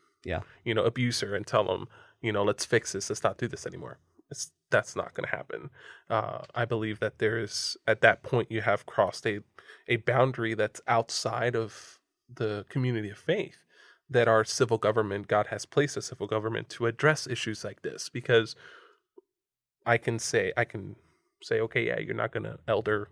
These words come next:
Speaker 2: you know, if we're using an elder, for example, "you can't preach or you can't lead something, you can't be an elder anymore." But that's it. That's all I can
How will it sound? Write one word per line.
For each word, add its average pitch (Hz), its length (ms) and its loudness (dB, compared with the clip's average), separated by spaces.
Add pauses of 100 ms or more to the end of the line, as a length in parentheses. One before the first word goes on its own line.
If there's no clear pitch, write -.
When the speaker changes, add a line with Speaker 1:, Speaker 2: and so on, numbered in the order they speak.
Speaker 2:
you 113 80 -6
know, 101 80 -4
if - 200 -12
we're 104 120 -6
using 101 260 -8
an 104 80 -2
elder, 104 180 2
for 92 160 -4
example, 117 480 4
"you 110 80 -6
can't 104 220 -2
preach 139 360 2
or 104 80 0
you 104 120 -8
can't 120 260 -4
lead 110 220 -6
something, 107 420 -2
you 107 60 -10
can't 104 200 -2
be 107 100 -6
an 104 100 -4
elder 110 260 4
anymore." 101 360 -2 (760)
But 110 80 -2
that's 110 220 2
it. - 180 0 (220)
That's - 200 -6
all 120 120 0
I 113 80 -2
can 107 80 -6